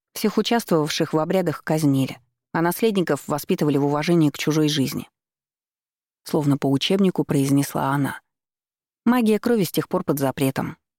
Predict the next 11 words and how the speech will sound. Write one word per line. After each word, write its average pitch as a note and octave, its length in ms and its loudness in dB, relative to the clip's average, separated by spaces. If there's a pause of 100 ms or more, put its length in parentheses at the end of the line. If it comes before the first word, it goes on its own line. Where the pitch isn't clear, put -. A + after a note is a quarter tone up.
(140)
под E3+ 160 -4
страхом F3 400 -2
смертной D#3+ 480 0
казни, C3+ 460 -4 (560)
так G3+ 160 0
же, F#3 80 0
как E3 180 -2
стихийная D#3 760 2
и D3+ 60 4
ментальная». C#3 680 0 (520)
«Стоп, - 560 -2